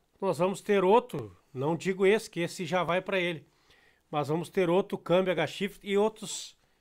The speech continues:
sorteios aí consecutivos, tá ok, galera?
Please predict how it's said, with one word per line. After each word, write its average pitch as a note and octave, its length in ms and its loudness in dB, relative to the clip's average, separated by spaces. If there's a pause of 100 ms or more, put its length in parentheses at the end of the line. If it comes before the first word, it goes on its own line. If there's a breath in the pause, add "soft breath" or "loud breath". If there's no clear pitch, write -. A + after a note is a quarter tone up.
(400)
sorteios F#3 720 0
aí E3+ 320 -2 (640)
consecutivos, F3+ 1000 -4
tá E3 160 0
ok, F3+ 260 0
galera? G3 400 0